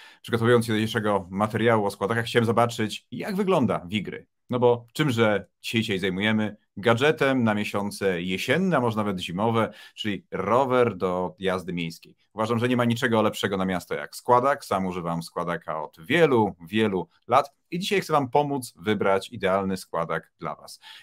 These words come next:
I skupię się tutaj na trzech składakach, właśnie na Wigrach, na Dahonie i na składakach z Decathlonu. Na składakach, które mają koła dwudziestocalowe, bo w moim przypadku i w mojej opinii są to najlepsze składaki. No więc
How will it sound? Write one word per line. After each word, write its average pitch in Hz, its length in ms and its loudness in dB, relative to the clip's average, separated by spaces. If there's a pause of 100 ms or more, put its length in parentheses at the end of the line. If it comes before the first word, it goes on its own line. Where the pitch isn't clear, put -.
I - 60 -10
skupię 185 220 2
się 170 60 -4
tutaj 147 160 6
na 123 260 4
trzech 196 340 -4
składakach, 78 460 -6
właśnie 95 400 -4
na 80 240 -4 (120)
Wigrach, 151 520 0 (180)
na 95 120 -2
Dahonie 151 640 0 (180)
i 135 60 -4
na 127 100 2
składakach 95 600 -2 (160)
z 92 120 -10
Decathlonu. 95 440 -4
Na 147 60 -6
składakach, 156 360 2
które 110 140 -2
mają 92 200 0
koła 92 220 0
dwudziestocalowe, 104 720 2
bo 92 200 0 (300)
w 90 200 -6
moim 151 200 6
przypadku 123 400 0
i 90 40 -4
w 87 40 -8
mojej 98 180 0
opinii 92 240 -4
są 85 160 -6
to 85 180 -4 (200)
najlepsze 85 580 -2 (100)
składaki. - 640 -6 (260)
No 160 140 6
więc 170 460 2